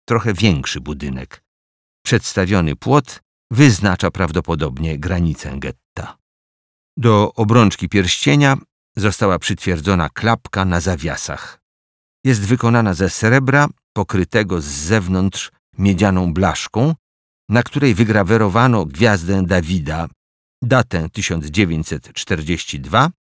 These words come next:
oraz napisaną wielkimi literami nazwę łódzkiego getta: Litzmannstadt Getto. Po otwarciu klapki ukazują się wygrawerowane w srebrze piec ceglany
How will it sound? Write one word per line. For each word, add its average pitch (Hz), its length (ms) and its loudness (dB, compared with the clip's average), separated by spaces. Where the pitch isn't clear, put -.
oraz 160 300 4
napisaną 123 520 2
wielkimi 95 520 0
literami 90 540 2
nazwę 92 640 0
łódzkiego 87 600 -2
getta: 73 520 -6
Litzmannstadt 113 1040 0
Getto. - 600 -10
Po 87 220 0
otwarciu 85 560 -4
klapki 78 600 0
ukazują 107 480 0
się 95 160 -2
wygrawerowane 87 800 0
w - 60 -10
srebrze 98 560 0
piec - 460 2
ceglany 82 720 -2